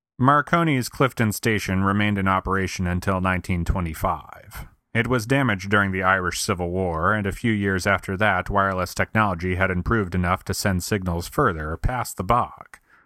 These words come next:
Past the bog? No! Bypassing the station. Point is, even though the quest for Rafferty roots was unsuccessful, it was a success in other ways.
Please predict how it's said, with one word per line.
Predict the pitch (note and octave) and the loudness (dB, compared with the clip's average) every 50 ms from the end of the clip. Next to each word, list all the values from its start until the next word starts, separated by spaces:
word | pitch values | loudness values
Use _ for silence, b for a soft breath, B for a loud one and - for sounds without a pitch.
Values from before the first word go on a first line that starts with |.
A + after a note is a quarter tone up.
| b b b | b b b
Past | D3+ D3+ D3+ C#3 - | 2 2 2 2 0
the | - G2+ | -4 2
bog? | G2 - F3+ F3+ C#3 B2+ C3+ C#3 E3 F#3+ | 4 4 6 6 6 4 4 2 -2 -2
No! | G3+ A3 G#3+ G3+ F3+ D#3+ C3+ A#2+ G2+ F2 E2 - B B B F#2+ F#2+ F2+ F2 E2 E2+ E2 B - - | 0 4 4 6 4 4 2 0 -4 -6 -8 -10 B B B -10 -8 -8 -8 -10 -12 -14 B 0 4
Bypassing | D#2 B2+ A#2 - G2 F2 D#2+ - - F2+ F2+ | 4 4 6 4 0 -2 -2 -4 -2 -2 0
the | F2+ F2 | 0 -2
station. | - - A#2+ G2 E2 - - - - - - _ _ _ _ _ _ _ _ _ _ _ _ _ _ _ _ _ _ _ _ _ _ _ _ _ - | 0 0 0 0 0 -4 -10 -12 -16 -20 -20 _ _ _ _ _ _ _ _ _ _ _ _ _ _ _ _ _ _ _ _ _ _ _ _ _ -2
Point | - G#3+ G#3+ F3 D3 | 2 2 2 4 2
is, | B2+ A2 G2+ F#2+ F#2+ G2 G2 G2+ B2+ | 2 2 2 2 2 0 0 0 0
even | C#3 C3 C3 B2 | 0 2 2 2
though | A#2+ A#2+ A#2 | 2 2 2
the | G#2+ G#2 | 2 -2
quest | - - B2+ A2+ G#2+ - - | 0 2 2 2 2 0 -2
for | - A2 G2+ | -2 0 2
Rafferty | G2 G2 G2 F#2+ - G#2 F#2+ F#2+ F#2 | 4 4 4 4 2 0 -2 0 0
roots | F2+ F#2+ F#2+ F2+ F2+ - - | 0 0 0 0 -2 -2 -2
was | F#2+ F2+ F#2+ | -4 0 0
unsuccessful, | G#2 G#2 G2 - F#2 - - - G2 F#2 - - - E2 D#2+ F2 G#2 B2+ | 0 0 0 -4 -6 -6 0 2 2 2 0 -4 -10 -6 -4 -2 -2 -2
it | C3+ C3+ C#3+ | -2 -2 -2
was | D3 C#3 B2+ | -2 -2 -2
a | C3 A#2+ | -4 -4
success | - C#3 B2 - - - C#3 G2+ F#2 F2+ - | -4 -6 -6 -4 -2 0 0 0 0 -2 -2
in | - G#2 | -2 0
other | G2 F#2 F2+ E2+ | 0 0 0 -2
ways. | F#2 A2 G2+ E2+ D2 C#2+ - - - - - - - - | 0 -2 -2 -2 -6 -12 -20 -20 -20 -18 -16 -14 -14 -16